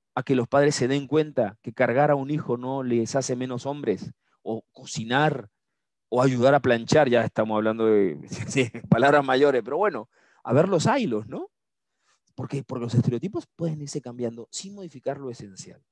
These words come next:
Y aquí viene, por ejemplo, el tema de los estereotipos, lo que yo llamo el contrabando ideológico. Claro, como la palabra género se utiliza de una manera tan polifacética, pero al mismo tiempo,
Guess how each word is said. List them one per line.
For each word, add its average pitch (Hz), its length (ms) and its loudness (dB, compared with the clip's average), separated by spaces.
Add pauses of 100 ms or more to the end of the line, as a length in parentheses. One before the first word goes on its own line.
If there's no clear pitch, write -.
(440)
Y 160 100 0
aquí 247 240 0
viene, 262 220 0
por 240 120 -6
ejemplo, 240 220 -2
el 202 60 2
tema 220 160 -4
de - 20 -2
los 220 120 -6
estereotipos, 220 680 -4 (800)
lo 110 140 -2
que 123 120 0
yo 135 60 4
llamo 156 160 0
el 151 160 0
contrabando 117 480 0
ideológico. 120 580 0 (1800)
Claro, 147 200 4
como 107 160 -6
la 104 120 0
palabra 151 260 0
género 156 320 0
se 107 80 -10
utiliza 127 280 -2
de 139 60 -2
una 135 80 -8
manera 131 340 0
tan 131 840 -4 (500)
polifacética, 143 840 0
pero 113 160 -4
al 107 80 -2
mismo 123 260 -14
tiempo, 107 480 -6